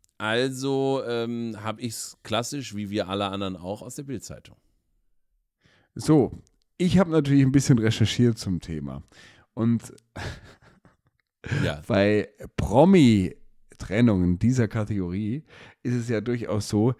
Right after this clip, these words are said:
Speaker 2: da äußert sich natürlich wer? Ja,
Speaker 1: Der
Speaker 2: das
Speaker 1: Typ,
Speaker 2: ist
Speaker 1: der immer hier die, diese, diese,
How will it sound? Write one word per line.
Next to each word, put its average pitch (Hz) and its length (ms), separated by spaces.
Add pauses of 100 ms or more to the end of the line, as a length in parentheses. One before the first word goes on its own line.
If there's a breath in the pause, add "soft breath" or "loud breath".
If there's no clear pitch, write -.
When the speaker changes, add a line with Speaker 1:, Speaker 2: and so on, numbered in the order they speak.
(400 soft breath)
Speaker 2:
da 120 280
äußert 131 420
sich 123 200
natürlich 104 500
wer? 107 360 (1500)
Ja, 85 220 (120)
Speaker 1:
Der 98 140
Speaker 2:
das 85 100
Speaker 1:
Typ, 127 80
Speaker 2:
ist - 100
Speaker 1:
der 123 140
immer 120 140
hier 113 160
die, 107 280
diese, 95 480
diese, 92 300